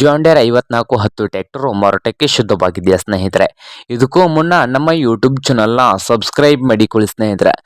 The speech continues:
ಸಬ್ಸ್ಕ್ರೈಬ್ ಮಾಡಿಕೊಳ್ಳೋದ್ರಿಂದ ಪ್ರತಿದಿನ ನಾವು ಆಗಾಗ ಸೆಕೆಂಡ್ ಹ್ಯಾಂಡ್ ವಾಹನಗಳು ಮಾರಾಟಕ್ಕಿದ್ದು ಅಂದ್ರೆ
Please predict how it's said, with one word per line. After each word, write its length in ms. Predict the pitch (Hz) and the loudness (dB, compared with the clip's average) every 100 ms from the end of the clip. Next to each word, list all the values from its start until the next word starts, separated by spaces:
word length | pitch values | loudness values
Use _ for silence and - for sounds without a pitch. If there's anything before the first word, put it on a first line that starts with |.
| - - - | -18 -20 -4
ಸಬ್ಸ್ಕ್ರೈಬ್ 560 | 139 120 - 170 170 147 | -2 -2 0 2 2 2
ಮಾಡಿಕೊಳ್ಳೋದ್ರಿಂದ 760 | 151 147 139 139 127 131 156 131 | 0 2 2 2 4 2 2 2
ಪ್ರತಿದಿನ 520 | 101 - 127 - 160 180 | 0 0 -2 0 0 2
ನಾವು 320 | 180 165 165 | 2 2 2
ಆಗಾಗ 460 | 98 117 143 147 | 2 2 2 2
ಸೆಕೆಂಡ್ 380 | 151 - 127 135 | 2 0 -2 0
ಹ್ಯಾಂಡ್ 180 | 139 139 | 0 2
ವಾಹನಗಳು 520 | 123 120 120 123 127 | 2 2 2 2 2
ಮಾರಾಟಕ್ಕಿದ್ದು 840 | 127 101 95 107 113 - 104 95 95 | 2 2 0 -2 -6 -10 -4 0 0
ಅಂದ್ರೆ 240 | 110 131 | 2 0